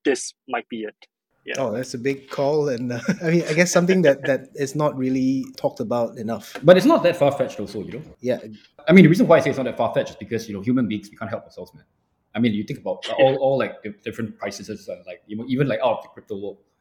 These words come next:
Speaker 3: two thousand and eight, what happened,
Speaker 1: Yeah.
Speaker 3: right? It's the same,
Speaker 1: Yeah.
Speaker 3: same thing. But, you know, it's just in, in other kinds of products.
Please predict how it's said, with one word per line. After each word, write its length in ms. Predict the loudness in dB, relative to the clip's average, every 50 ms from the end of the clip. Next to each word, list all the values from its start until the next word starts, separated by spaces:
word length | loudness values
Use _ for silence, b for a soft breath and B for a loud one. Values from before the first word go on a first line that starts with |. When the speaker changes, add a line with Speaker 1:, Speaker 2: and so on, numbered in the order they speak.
| _ _ _ _ _ -2 -2
Speaker 3:
two 80 | 2
thousand 260 | 4 4 2 2 0
and 120 | -4 -6 -8
eight, 220 | -10 -10 -12 _ -8
what 100 | -6 -6
happened, 260 | -6 -8 -10 -14 -14
Speaker 1:
Yeah. 120 | -12 -12
Speaker 3:
right? 120 | -12 -12 -14
It's 80 | _ -20
the 160 | -12 -8 -6
same, 160 | -6 -6 -4 -6
Speaker 1:
Yeah. 100 | -6 -6
Speaker 3:
same 180 | -6 -6 -4
thing. 240 | -4 -4 -4 -6 -10 -18 _ _ _ _ _ -10 -4
But, 160 | -4 -4 -2
you 60 | -4
know, 60 | -6
it's 140 | -6 -6 -6
just 160 | -8 -8 -8
in, 160 | -12 -18 -18 _ _ _ _ _ _ _
in 220 | -20 -20 -20 -18 _ -4
other 140 | -2 -2
kinds 140 | -2 -2 -4
of 80 | -6 -10
products. 380 | -12 -14 -14 -16 -18 -20 -20